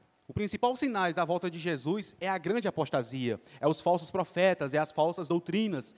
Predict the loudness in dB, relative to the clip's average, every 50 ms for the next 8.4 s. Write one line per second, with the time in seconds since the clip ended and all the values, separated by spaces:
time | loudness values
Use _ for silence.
0 | -14 -20 -12 -2 2 2 2 2 2 4 4 4 4 4 2 -2 -4 -4 -4 0
1 | 0 0 2 2 2 0 0 -2 -4 -10 -12 _ _ _ -20 _ -12 -4 2 6
2 | 6 6 6 4 2 -4 -12 -16 -20 -20 _ -6 -6 -4 -4 -4 -4 -4 -6 -4
3 | -6 -4 0 0 0 0 0 -2 0 0 0 0 0 -2 -2 -2 -2 -2 -4 -2
4 | 0 2 4 2 2 0 -4 -6 -8 -8 -14 -20 _ _ _ _ 4 6 6 6
5 | 6 2 -2 -2 2 4 6 6 6 6 2 -4 -6 -2 -2 0 0 -2 -4 -8
6 | -14 -12 -8 -4 -2 -2 0 -2 -2 0 2 2 4 4 2 0 -2 -4 -4 -4
7 | -4 -4 -6 -6 0 2 2 2 2 0 -2 -4 -4 -4 -2 -2 -2 -2 -2 -2
8 | -2 -2 -4 -4 -6 -8 -8